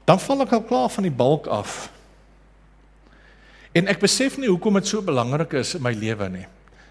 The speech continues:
Ek ken baie mense wat geweldig pessimisties en negatief is en, en baie krities op ander mense is.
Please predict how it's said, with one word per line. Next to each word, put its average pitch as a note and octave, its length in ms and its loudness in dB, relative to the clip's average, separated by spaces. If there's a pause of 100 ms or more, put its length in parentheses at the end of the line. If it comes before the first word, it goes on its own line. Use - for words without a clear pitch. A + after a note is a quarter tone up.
(360)
Ek F#3 120 2
ken B3+ 180 2
baie F3 200 8
mense E3+ 260 2
wat D3+ 100 4
geweldig G3 460 2
pessimisties C#3+ 680 0
en A#2 100 -2
negatief C#3 560 -2
is - 200 -6
en, A#2 160 -6 (200)
en D3+ 140 2
baie A#3+ 180 0
krities A3 480 -2
op F#3 120 -2
ander D#3+ 200 0
mense B2 300 0
is. A#2+ 160 -4